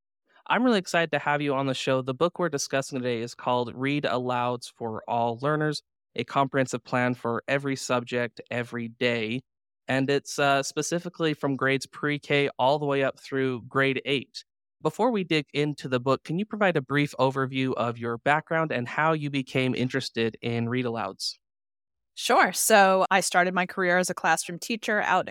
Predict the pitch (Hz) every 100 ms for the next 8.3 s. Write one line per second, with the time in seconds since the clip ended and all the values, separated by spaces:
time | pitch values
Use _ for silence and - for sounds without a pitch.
0 | - 175 175 180 175 170 170 - 156 165
1 | - 180 180 175 165 - _ _ _ -
2 | 190 185 202 202 214 202 208 208 208 190
3 | 220 - 254 285 254 196 175 190 190 202
4 | 190 185 185 - - 170 165 - - -
5 | 240 269 - 269 247 247 233 233 214 -
6 | 214 247 240 202 170 - 180 - 185 190
7 | - 196 - - 180 190 208 - 185 -
8 | 175 170 170